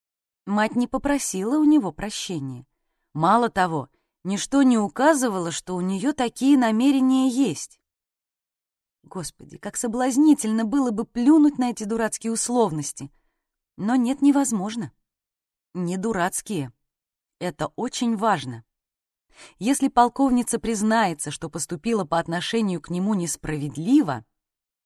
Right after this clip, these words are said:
его положение в доме будет совсем иным, прочнее и серьезнее.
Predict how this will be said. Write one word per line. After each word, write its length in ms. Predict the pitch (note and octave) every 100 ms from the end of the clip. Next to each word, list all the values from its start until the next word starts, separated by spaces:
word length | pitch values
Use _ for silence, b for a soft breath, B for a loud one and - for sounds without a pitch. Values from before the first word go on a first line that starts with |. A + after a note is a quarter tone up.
| _ -
его 280 | F#3+ G#3+ B3+
положение 580 | B3 A#3+ A3 C4+ B3+
в 60 | G#3
доме 300 | G3 B3+ B3
будет 320 | G3 A3+ A#3+
совсем 500 | - A3 - B3 C4+
иным, 420 | - C4 C4 D3+ - b b b
прочнее 720 | - C#3+ - C#3+ G3+ C4 D#3
и 160 | - D3+
серьезнее. 840 | - C#3 C3 G3 B3 C#3 B2+ A2+